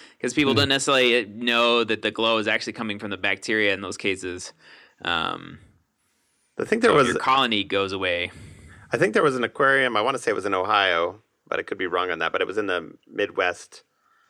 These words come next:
Speaker 3: um, where they were actually trying to do experiments where they were, like, blasting,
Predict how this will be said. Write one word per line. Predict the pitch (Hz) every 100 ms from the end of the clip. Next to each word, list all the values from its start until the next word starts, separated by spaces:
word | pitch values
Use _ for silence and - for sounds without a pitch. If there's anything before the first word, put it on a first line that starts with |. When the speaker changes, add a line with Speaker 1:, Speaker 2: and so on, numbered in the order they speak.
| _ _
Speaker 3:
um, | - 87 80 78
where | 80 98
they | 101
were | 98
actually | 92 - 101
trying | 113 98 92 87
to | - 90 87 78 64 _ _ -
do | 98
experiments | - - 101 98 87
where | 92
they | 92
were, | 87
like, | 82 82
blasting, | 95 95 95 - 104 92 87